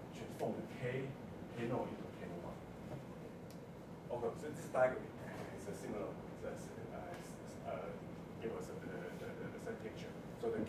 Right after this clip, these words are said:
K and K naught, K, K naught and K naught bar can mix. Okay. So in fact, this, uh, K O mix is very important because the K O mixing gave us the first observed reciprocal violation for in K O D K. Okay, also, and then we know that the,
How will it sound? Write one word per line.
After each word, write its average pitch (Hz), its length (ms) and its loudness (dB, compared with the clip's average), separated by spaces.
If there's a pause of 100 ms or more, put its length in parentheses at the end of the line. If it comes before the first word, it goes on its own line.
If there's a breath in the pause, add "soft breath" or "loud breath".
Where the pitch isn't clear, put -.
K - 240 6
and - 200 -4 (120)
K - 160 0
naught, - 160 2 (800)
K, - 160 -2 (240)
K 131 240 2
naught 131 240 4
and - 160 -4
K 107 80 -2
naught 101 160 0
bar - 160 4
can - 240 -4
mix. 113 240 4 (320)
Okay. - 300 -2 (400)
So 127 100 6
in 131 80 6
fact, 165 240 8
this, 170 160 8
uh, - 240 8
K 156 140 8
O - 80 8
mix - 180 6
is - 80 0
very 113 160 8
important - 400 0 (140)
because 113 180 4
the - 140 -2
K 120 80 4
O 117 80 6
mixing - 420 2
gave 101 240 0
us - 160 -2 (480)
the - 80 0
first - 480 6
observed - 400 2
reciprocal - 380 -2
violation - 500 -4
for - 80 -2
in - 80 -6 (160)
K - 80 -2
O - 80 0
D - 160 -2
K. - 80 -4 (1400)
Okay, - 140 -4 (100)
also, - 240 2 (400)
and 139 80 8
then 139 160 10
we 139 80 6
know 185 240 12
that 113 160 10
the, 107 80 8